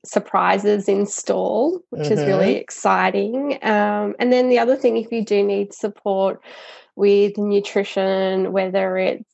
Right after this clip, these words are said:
Speaker 1: help with emotional eating, weight loss, any of those other health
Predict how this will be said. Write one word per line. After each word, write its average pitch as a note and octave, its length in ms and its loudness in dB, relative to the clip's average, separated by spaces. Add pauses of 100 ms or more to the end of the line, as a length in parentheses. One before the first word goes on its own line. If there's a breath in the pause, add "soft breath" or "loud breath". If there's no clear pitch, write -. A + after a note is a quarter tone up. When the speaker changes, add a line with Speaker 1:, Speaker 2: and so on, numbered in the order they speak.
(140)
Speaker 1:
help - 300 -2
with F#3 140 -2
emotional F#3 460 -4
eating, F#3+ 680 0
weight F#3 240 2
loss, F#3 520 0
any G3+ 240 2
of F#3+ 100 -4
those F#3 260 -2
other F#3 440 -2 (300)
health G#3 500 2